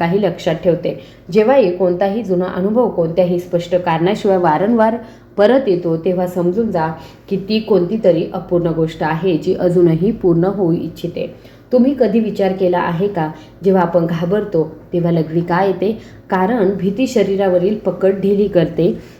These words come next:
ती संकेत देते की आता नियंत्रण माझ्या हातात नाही. तीच ती भीती जर वर्षानुवर्षे आत बसली असेल आणि तिचा संबंध पाण्याशी, स्वच्छतेशी आणि लाजेशी आला असेल,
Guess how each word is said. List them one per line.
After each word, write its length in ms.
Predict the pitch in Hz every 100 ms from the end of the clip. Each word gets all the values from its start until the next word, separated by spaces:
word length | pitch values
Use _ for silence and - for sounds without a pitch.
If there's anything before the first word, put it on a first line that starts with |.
| -
ती 100 | 254
संकेत 460 | 254 233 202 190 262
देते 360 | 220 190 - 175
की 340 | - 214 160 - -
आता 240 | 180 190
नियंत्रण 480 | 185 180 180 185 220
माझ्या 300 | 226 165 185
हातात 300 | 170 170 156 156
नाही. 340 | 165 147 170 214 - - - -
तीच 380 | 262 269 -
ती 100 | 233
भीती 500 | 208 196 - 180 214 - -
जर 160 | 175 185
वर्षानुवर्षे 720 | 175 175 220 247 254 202 214 214 -
आत 160 | 175 226
बसली 420 | 190 180 175 175 - - - -
असेल 320 | 185 - 175
आणि 200 | 180 185
तिचा 280 | 190 190 214
संबंध 440 | 208 190 233 233
पाण्याशी, 720 | 156 160 - 185 202 220 202 190
स्वच्छतेशी 640 | 208 196 247 190 175 -
आणि 280 | 185 196 208
लाजेशी 420 | 190 165 208 220
आला 240 | 277 190 180
असेल, 340 | 185 185 156